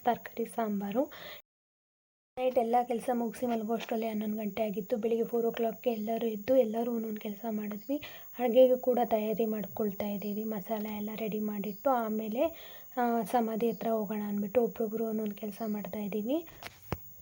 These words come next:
ಲೇಡೀಸ್ ಬಂದು ಮನೆ ಒಳಗಡೆನ ಕೆಲಸ ಎಲ್ಲ ಮಾಡ್ಕೊತಾ ಇದ್ರು, ಜೆಂಟ್ಸ್ ಹೊರಗಡೆ ಕೆಲಸ ಮಾಡ್ಕೊತಾ ಇದ್ರು.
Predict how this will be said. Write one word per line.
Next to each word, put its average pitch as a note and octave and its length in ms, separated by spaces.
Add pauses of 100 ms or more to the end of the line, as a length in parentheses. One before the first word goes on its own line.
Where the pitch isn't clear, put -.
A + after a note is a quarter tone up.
(460)
ಲೇಡೀಸ್ C#4 360
ಬಂದು B3+ 240
ಮನೆ C4 240
ಒಳಗಡೆನ B3 440
ಕೆಲಸ B3 280
ಎಲ್ಲ B3+ 180
ಮಾಡ್ಕೊತಾ B3 560
ಇದ್ರು, A3+ 180
ಜೆಂಟ್ಸ್ B3 360
ಹೊರಗಡೆ A#3 400
ಕೆಲಸ A3+ 320
ಮಾಡ್ಕೊತಾ A3 560
ಇದ್ರು. A#3 340